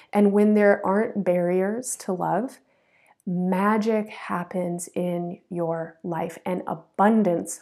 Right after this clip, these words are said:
flows in. I mean that on all levels. I mean financial and resource abundance. I mean abundance of um, f-, friends, I mean, abundance of energy, abundance of spirit.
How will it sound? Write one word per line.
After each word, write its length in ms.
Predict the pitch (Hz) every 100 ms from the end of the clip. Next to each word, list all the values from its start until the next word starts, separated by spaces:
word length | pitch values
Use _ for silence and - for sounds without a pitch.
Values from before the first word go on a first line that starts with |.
| _
flows 500 | - 190 175 175 170
in. 280 | 165 180 - _ _ - - - - - 190
I 100 | 202
mean 260 | 196 196
that 200 | 190 185
on 120 | 175
all 200 | 170 170
levels. 420 | 165 170 180 185 202
I 100 | 175
mean 220 | 170 165
financial 840 | 165 170 175 208 214 208 202 202 -
and 200 | 170 170
resource 420 | 190 190 196 190
abundance. 580 | 180 190 185 185 185 -
I 100 | 185
mean 220 | 175 175 -
abundance 580 | 170 175 175 175 170 -
of 380 | 180 170 165 - - - -
um, 460 | 180 180 170 170 - _ 208 208
f-, 80 | 202
friends, 680 | 220 - 190 190 202 202 202
I 60 | 190
mean, 160 | 180
abundance 480 | 180 180 175 180 -
of 100 | 180 -
energy, 540 | 190 202 202 202 196 190
abundance 540 | 170 185 180 185 180
of 80 | 175
spirit. 800 | - - - 185 208 214 214